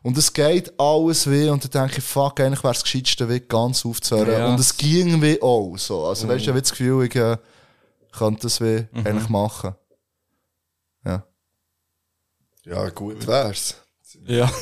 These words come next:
Speaker 3: Ja.
Speaker 2: <laughs> Hast du dir das nicht überlegt, jetzt in Anbetracht, dass
Speaker 3: Nein.
Speaker 2: du Papi wirst?
Speaker 3: Mal, in Anbetracht, aber jetzt nicht bei unseren Top fünf. Mal.
Speaker 2: Ja.
Speaker 3: Ähm, ja, also es wird ja automatisch reduzieren, so oder so.
Speaker 2: Ja.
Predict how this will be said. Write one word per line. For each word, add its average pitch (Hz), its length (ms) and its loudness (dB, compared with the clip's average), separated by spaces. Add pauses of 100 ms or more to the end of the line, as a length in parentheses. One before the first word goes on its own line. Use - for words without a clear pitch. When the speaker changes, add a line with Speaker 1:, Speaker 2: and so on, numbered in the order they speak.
(280)
Speaker 3:
Ja. 98 320 0 (320)
Speaker 2:
<laughs> - 0 -
Hast 135 180 2
du 160 60 2
dir 170 140 4
das 180 300 0
nicht 151 440 -4
überlegt, 165 560 0
jetzt 123 240 -4
in 185 260 0
Anbetracht, 139 680 -2
dass 107 140 0
Speaker 3:
Nein. 101 100 2
Speaker 2:
du 123 300 2 (100)
Papi 123 340 -6
wirst? 95 380 -8
Speaker 3:
Mal, 101 420 -2
in 92 100 -10
Anbetracht, 107 380 -2
aber 95 140 -2
jetzt 101 160 -4
nicht 110 100 -4
bei - 80 -8
unseren 101 220 -8
Top 107 260 -10
fünf. 104 340 -20
Mal. 107 360 0
Speaker 2:
Ja. 113 240 0 (200)
Speaker 3:
Ähm, 98 880 -2 (220)
ja, 107 560 0
also 92 220 -6
es 95 200 -6
wird 98 220 -6
ja 107 80 -2
automatisch 98 720 -4
reduzieren, 107 920 -6
so - 200 -10
oder 98 260 -6
so. 104 380 -4
Speaker 2:
Ja. 101 240 0